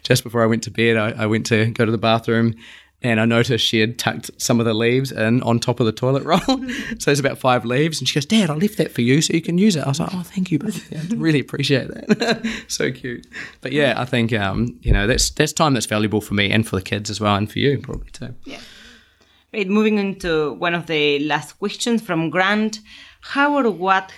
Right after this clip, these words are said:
Speaker 2: keeps you personally motivated to continue exercising?
Speaker 1: Grant, um, thank you for your question. Um, how are you? Um, I don't see enough of you these days. So, um, Grant,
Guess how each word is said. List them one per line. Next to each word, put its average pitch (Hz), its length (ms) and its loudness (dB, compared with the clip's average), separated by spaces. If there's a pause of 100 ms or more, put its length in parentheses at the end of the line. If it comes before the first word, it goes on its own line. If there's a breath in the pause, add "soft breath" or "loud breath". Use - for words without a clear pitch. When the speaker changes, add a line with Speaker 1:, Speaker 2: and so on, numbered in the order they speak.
(140)
Speaker 2:
keeps - 360 0
you 190 120 0
personally 190 600 -2
motivated 180 720 -4
to 175 100 -6
continue 165 640 0
exercising? 139 960 -10 (720 loud breath)
Speaker 1:
Grant, 127 640 -2
um, 110 640 2
thank 131 280 2
you 117 60 2
for 117 100 -2
your 110 80 -2
question. 113 720 0
Um, 107 280 -6
how 127 180 -2
are 123 100 2
you? 147 280 0 (220)
Um, 113 600 0 (220)
I - 60 -14
don't 123 160 2
see 113 160 2
enough 117 200 0
of - 60 -6
you 120 60 2
these 113 220 2
days. 143 360 0 (560 loud breath)
So, 147 380 0 (100)
um, 135 380 0
Grant, 143 640 0